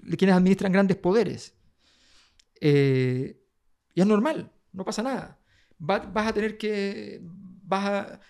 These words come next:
vas a ir a una reunión donde tú dices que vas a apoyar completamente un proyecto que lo que quieres es votarlo. Quieres que se va-, que se pudra en un rincón ese proyecto. Y vas a ir a todas las reuniones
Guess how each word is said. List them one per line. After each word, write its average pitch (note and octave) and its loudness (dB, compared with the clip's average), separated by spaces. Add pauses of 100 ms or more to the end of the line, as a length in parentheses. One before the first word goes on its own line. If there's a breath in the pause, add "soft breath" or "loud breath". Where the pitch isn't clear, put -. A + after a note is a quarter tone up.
(300 soft breath)
vas F3 0
a A3 4
ir A3+ 4
a - 4
una G#3 0
reunión F#3+ 0
donde D#3 -4
tú F#3 -8
dices F#3 -8
que D#3 -4
vas E3+ -2
a - -2
apoyar E3+ -4
completamente F3+ -6
un - -12
proyecto G3+ -4
que E3+ -2
lo D3 -4
que C3 -14
quieres G3+ -6
es E3 -10
votarlo. - -14 (1700 soft breath)
Quieres E3 -4
que - -12
se D3 -4
va-, E3+ -2
que - -10
se D#3 -4
pudra B3+ 0
en A3 2
un G#3+ 2
rincón F#3 -4
ese - -14
proyecto. - -20 (520 soft breath)
Y D#3 -2
vas G#3 2
a G#3 2
ir - 0
a G3+ -4
todas A#3 0
las A3 -2
reuniones A#3 -4